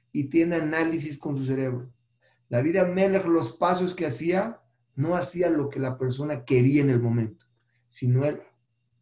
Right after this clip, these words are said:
esperaba, analizaba y luego lo hacía.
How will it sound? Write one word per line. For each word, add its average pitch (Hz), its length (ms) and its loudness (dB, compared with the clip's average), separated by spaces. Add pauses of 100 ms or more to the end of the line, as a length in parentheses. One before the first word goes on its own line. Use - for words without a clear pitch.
(160)
esperaba, 151 720 -2 (400)
analizaba 113 920 -6 (300)
y 120 140 0
luego 135 280 4
lo 117 140 2
hacía. - 400 -14